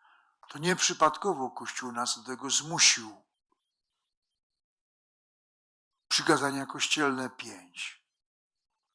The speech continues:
W niedzielę nabożnie we mszy świętej uczestniczyć, a w czasie Wielkanocy co mamy robić? Do spowiedzi iść do niej. To jest, to jest minimum dla takiego zwykłego sikacza.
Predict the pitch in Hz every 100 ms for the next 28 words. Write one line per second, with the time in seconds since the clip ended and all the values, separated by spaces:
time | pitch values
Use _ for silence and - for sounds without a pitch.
0 | _ _ _ _ _ _ _ _ _ _
1 | _ _ - 160 180 165 175 165 151 151
2 | 143 156 156 135 139 139 135 131 - 151
3 | - 143 135 127 127 127 131 156 165 185
4 | 190 - - _ _ _ _ _ _ -
5 | 120 - 143 165 151 156 151 156 160 -
6 | 156 156 156 151 156 156 185 190 - -
7 | _ _ _ _ _ - 151 147 139 120
8 | 110 98 - - - - _ _ - 147
9 | - _ - - - - 180 175 190 220
10 | 233 226 226 180 180 175 165 165 165 -
11 | 190 185 170 170 170 165 139 - 110 -